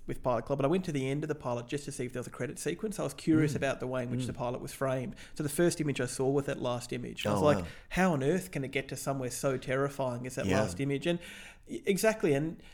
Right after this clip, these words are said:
Speaker 1: I mean, it, it, it reminded me, 'cause remember the first ever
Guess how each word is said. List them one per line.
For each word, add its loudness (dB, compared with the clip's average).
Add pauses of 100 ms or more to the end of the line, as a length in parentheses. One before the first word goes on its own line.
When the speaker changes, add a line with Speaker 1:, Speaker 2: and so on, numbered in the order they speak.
(180)
Speaker 1:
I 0
mean, 4
it, -4
it, -6
it 4
reminded 6
me, 4
'cause -4
remember 2
the -6
first 4
ever -2